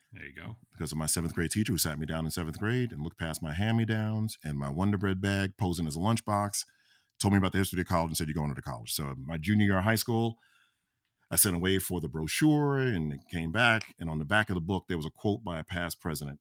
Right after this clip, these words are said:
Speaker 2: Doctor Howard Thurman. And the quote said, "Above the head of her students, Morehouse holds a crown she challenged to grow tall enough to wear."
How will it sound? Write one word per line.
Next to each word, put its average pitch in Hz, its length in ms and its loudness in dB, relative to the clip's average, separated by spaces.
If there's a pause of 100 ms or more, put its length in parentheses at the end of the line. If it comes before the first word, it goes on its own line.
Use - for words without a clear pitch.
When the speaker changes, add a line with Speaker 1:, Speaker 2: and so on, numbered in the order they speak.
Speaker 2:
Doctor 78 220 -12
Howard 80 360 -4
Thurman. 67 440 -6 (160)
And 73 140 -6
the 73 60 -8
quote 123 340 -2
said, 76 340 -6 (1700)
"Above 107 320 4
the 120 80 6
head 110 160 6
of 104 100 2
her 107 80 2
students, 85 600 0
Morehouse 95 540 0
holds 98 300 0
a 92 40 -4
crown 85 520 0
she 85 200 -4
challenged 85 380 -4
to 90 40 -12
grow 80 200 0
tall 80 280 -6
enough 76 180 -6
to 73 80 -6
wear." 65 300 -12